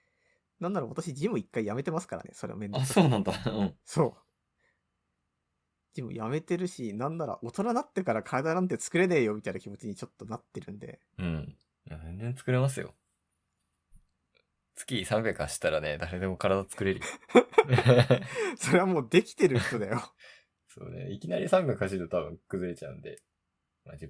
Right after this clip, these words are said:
Speaker 2: パーずつ上げていくっていうのがおすすめですけど。まあ、本当にハマったね。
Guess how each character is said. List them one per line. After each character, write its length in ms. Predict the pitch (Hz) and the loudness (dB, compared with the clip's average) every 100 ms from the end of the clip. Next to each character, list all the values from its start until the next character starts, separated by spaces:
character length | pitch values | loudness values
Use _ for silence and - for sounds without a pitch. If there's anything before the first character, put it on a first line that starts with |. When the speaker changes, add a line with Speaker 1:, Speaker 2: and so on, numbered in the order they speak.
| - | -6
Speaker 2:
パ 140 | 95 92 | 0 2
ー 20 | |
ず 100 | 98 | 0
つ 60 | 82 | -2
上 120 | 76 | -4
げ 60 | |
て 80 | 78 | -6
い 60 | 80 | -10
く 60 | |
っ 20 | 90 | -12
て 220 | _ 69 | _ -14
い 20 | |
う 40 | 67 | -12
の 60 | |
が 160 | 71 - _ | -14 -16 _
お 60 | 80 | -20
す 100 | - | -16
す 80 | 80 | -14
め 80 | |
で 100 | 67 | -14
す 80 | - | -14
け 120 | 92 | -14
ど。 80 | - - _ _ _ _ _ _ - _ _ _ _ _ _ _ _ _ | -16 -18 _ _ _ _ _ _ -20 _ _ _ _ _ _ _ _ _
ま 180 | 80 82 | -8 -2
あ、 340 | 82 80 78 | 2 4 2
本 220 | 71 92 95 | 0 -6 -8
当 80 | - | -4
に 80 | 123 | -4
ハ 140 | 120 | 0
マ 80 | 120 | -2
っ 100 | 123 | 0
た 140 | - | 0
ね。 280 | 117 120 113 | 2 0 -2